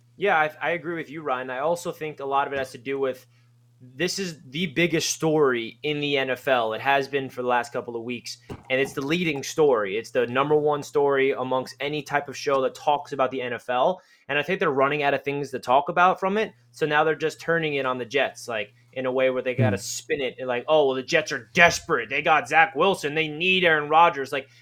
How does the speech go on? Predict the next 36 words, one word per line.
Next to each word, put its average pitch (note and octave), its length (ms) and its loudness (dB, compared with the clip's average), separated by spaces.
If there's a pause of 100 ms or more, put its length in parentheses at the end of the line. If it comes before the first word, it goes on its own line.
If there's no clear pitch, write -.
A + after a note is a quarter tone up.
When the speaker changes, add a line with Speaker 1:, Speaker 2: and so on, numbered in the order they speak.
Speaker 1:
the D#3 80 -4
national F#3 380 0
media E3 580 0 (300)
doesn't D#3+ 320 2
know D3+ 100 2
what C#3+ 340 0
they C#3 120 0
are B2 100 0
talking C#3+ 480 -2
about, G2+ 240 -6
about A2+ 240 -4
this G#2+ 160 -14
New B2 100 -12
York A2+ 220 -6
Jets A2 220 -2
Speaker 2:
Hmm. - 60 -18
Speaker 1:
team. C3 260 -10 (280)
Like, B2+ 180 -2
if C3 120 -8
you C#3+ 80 -6
wanna E3+ 300 2
hear D3+ 460 0 (180)
what D#3 240 2 (100)
the, D3+ 200 -8
from E3 160 -2
the C#3+ 60 -4
Jets D#3 300 0
fans' D#3+ 280 -4
perspective, D3 680 -4
we D#3 120 -10
don't E3+ 340 2 (360)
know, E3+ 300 4
like, D3 320 2
everything F#3 340 0
they're F3 120 -2
saying G3 480 0